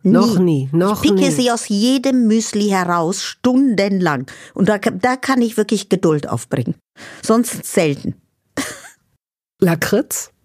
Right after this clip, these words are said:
Speaker 1: Nein.
Speaker 2: Nie? Noch nie? Auch als Kind nicht? Als es
Speaker 1: Nicht gern.
Speaker 2: Hast du, welche Süßigkeiten hast du früher gegessen oder warst du gar nicht der Typ, der das mochte?
Speaker 1: Äh, heißt der kalter Hund, toter Hund?
Speaker 2: Ja, kalter
Speaker 1: Das
Speaker 2: Hund.
Speaker 1: liebe ich sehr.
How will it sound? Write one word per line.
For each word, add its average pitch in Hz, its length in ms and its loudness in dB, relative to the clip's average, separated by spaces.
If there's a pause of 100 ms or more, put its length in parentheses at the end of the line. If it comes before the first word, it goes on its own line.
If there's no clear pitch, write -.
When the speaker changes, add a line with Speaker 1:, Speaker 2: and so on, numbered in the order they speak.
(100)
Speaker 1:
Nein. 165 320 -2 (500)
Speaker 2:
Nie? 190 360 2 (340)
Noch 190 240 2
nie? 208 360 2
Auch 180 180 0
als 196 180 -2
Kind 202 320 2
nicht? 233 340 0
Als 170 140 2
es 196 80 6
Speaker 1:
Nicht 226 260 0
gern. 160 260 0
Speaker 2:
Hast 262 180 0
du, 294 240 2
welche 247 260 2
Süßigkeiten 143 680 2
hast 131 180 2
du 151 60 2
früher 147 320 2
gegessen 135 420 2
oder 165 200 4
warst 165 220 2
du 180 60 2
gar 151 100 2
nicht 156 160 2
der 143 100 0
Typ, - 180 -4
der 143 80 2
das 139 160 0
mochte? 131 500 0
Speaker 1:
Äh, 247 140 2
heißt 240 240 0
der 247 80 2
kalter 247 420 0
Hund, 302 260 2
toter 247 320 2
Hund? 294 320 2 (140)
Speaker 2:
Ja, 190 260 2
kalter 180 280 2
Speaker 1:
Das 185 120 2
Speaker 2:
Hund. 180 100 2
Speaker 1:
liebe 262 220 4
ich 294 140 0
sehr. 294 300 0